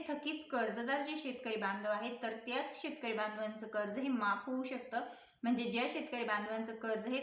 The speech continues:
थकीत आहे, त्यांनी रिन्यू केलेलं नाही, अ, तर अशा शेतकऱ्यांचं कर्ज माफ होऊ शकतं, कारण त्यांनी आपल्या जाहीरनाम्यामध्ये स्पष्ट दिलं होतं की आम्ही थकीत कर्जदारांचं कर्ज माफ करणार आहोत.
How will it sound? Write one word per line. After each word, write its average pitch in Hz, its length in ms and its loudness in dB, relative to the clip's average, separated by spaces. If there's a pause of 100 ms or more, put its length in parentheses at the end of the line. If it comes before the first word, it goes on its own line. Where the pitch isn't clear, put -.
थकीत 254 280 -4
आहे, 202 220 0
त्यांनी 233 240 2
रिन्यू 247 340 2
केलेलं 220 480 -2
नाही, 208 380 0 (480)
अ, 220 60 0 (200)
तर 269 80 4
अशा 285 360 4
शेतकऱ्यांचं 233 580 0
कर्ज 214 260 2
माफ 220 340 0
होऊ 277 120 2
शकतं, 262 320 -2
कारण 220 300 0
त्यांनी 220 240 0
आपल्या 247 280 0
जाहीरनाम्यामध्ये 262 840 2
स्पष्ट 233 440 -2
दिलं 247 260 0
होतं 233 260 -2
की 262 120 -4
आम्ही 339 200 2 (120)
थकीत 311 420 -2
कर्जदारांचं 320 800 4
कर्ज 247 300 0
माफ 214 400 -2
करणार 247 300 0
आहोत. 233 260 0